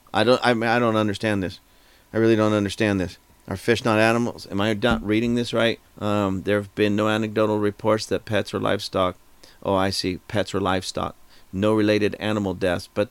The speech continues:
fish or animals have been confirmed." Isn't it interesting how even, like, say, with the covid and, and the covid shots, people die from the shots, and all of a sudden there's no direct link to the, the people dying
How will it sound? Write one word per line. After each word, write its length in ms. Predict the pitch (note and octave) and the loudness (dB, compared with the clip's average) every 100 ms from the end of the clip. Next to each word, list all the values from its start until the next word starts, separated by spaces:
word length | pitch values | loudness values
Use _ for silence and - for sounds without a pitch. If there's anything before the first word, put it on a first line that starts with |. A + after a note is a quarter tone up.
| _ - - - | _ -20 -20 -20
fish 320 | - F2+ G#2 | -6 -6 -4
or 60 | A2 | -6
animals 500 | F#2+ F#2 F2+ G#2 A2 - | -4 -4 -2 -4 -8 -8
have 180 | G#2 F#2+ | -4 0
been 140 | G2+ | -2
confirmed." 600 | F#2+ F2+ - G#2 F#2+ F#2 - _ - - - | -2 -8 -4 -2 0 -2 -8 _ -20 -20 -8
Isn't 260 | - E3+ C#4 | 0 2 2
it 160 | B3+ | 0
interesting 560 | B2 B2 A#2+ A2+ B2+ A#2 | 2 2 2 -2 -4 -2
how 220 | G#2 G#2 - | -2 -2 -2
even, 260 | A2+ A#2+ | -2 -2
like, 180 | A2+ G#2+ | -2 -4
say, 160 | - G2+ | -2 -2
with 140 | G2+ | -2
the 40 | |
covid 480 | - G#2+ G#2 G#2+ G#2 - | -6 0 0 0 -2 -4
and, 180 | G2+ - | -6 -4
and 140 | G2+ | -4
the 60 | G2 | -6
covid 400 | - G#2+ F#2+ F#2+ | -2 0 0 -2
shots, 640 | - - F#2 G2+ - - - - | -4 0 2 0 -4 -12 -10 -4
people 220 | C3 B2+ | 0 0
die 520 | G#2+ G2 G#2 A2+ A#2 _ _ _ _ | 2 4 4 2 -4 _ _ _ _
from 220 | - - G2+ | -12 -4 -2
the 60 | |
shots, 560 | F2 - F#2+ G2+ - - - - | -2 2 2 2 -4 -14 -12 -4
and 140 | G#2+ | 2
all 140 | G2 | 4
of 60 | A#2+ | 4
a 60 | A#2+ | 2
sudden 400 | - A2+ A#2+ A2 | 2 2 2 0
there's 220 | G#2 G#2 | -2 0
no 160 | G#2 | -2
direct 480 | G#2+ A2 G2+ G2+ - | 0 0 0 0 -2
link 440 | - G2+ G2+ - - _ - | -6 -4 -4 -8 -18 _ -8
to 160 | G#2 | -4
the, 200 | G2 F2+ - | -2 -4 -6
the 80 | - | -14
people 340 | F#2+ G#2+ G2+ G2+ | -8 -6 -4 -4
dying 540 | F#2+ F2+ G2 A2 A2+ | 0 0 0 -2 -4